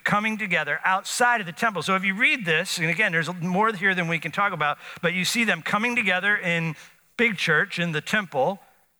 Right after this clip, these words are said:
listening to the apostles' teaching, right? So there's something about gathering that's important. That's one of our six essentials, that you make the weekend gathering a priority.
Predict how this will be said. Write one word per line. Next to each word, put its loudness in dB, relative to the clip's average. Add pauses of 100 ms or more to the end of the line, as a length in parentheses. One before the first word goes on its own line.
listening 2
to -2
the 2
apostles' 0
teaching, -2
right? 0
So -2
there's 0
something -2
about -2
gathering 0
that's -4
important. -2
That's -4
one -2
of -2
our 2
six -4
essentials, -4
that -4
you -4
make -2
the -6
weekend -2 (280)
gathering 0
a -4
priority. 0